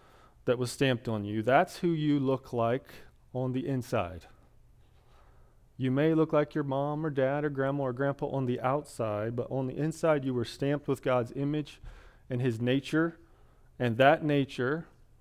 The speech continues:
exists in community and relationship.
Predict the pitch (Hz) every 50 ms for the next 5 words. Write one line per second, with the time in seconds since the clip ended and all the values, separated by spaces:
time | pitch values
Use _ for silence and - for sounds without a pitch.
0 | - - - - 127 127 120 120 131 139 139 139 - - - - - 135 123 -
1 | 139 127 127 127 127 120 113 110 110 110 110 110 - - - - - _ - 127
2 | 117 117 113 113 117 117 113 - - 110 - - - 101 92 - -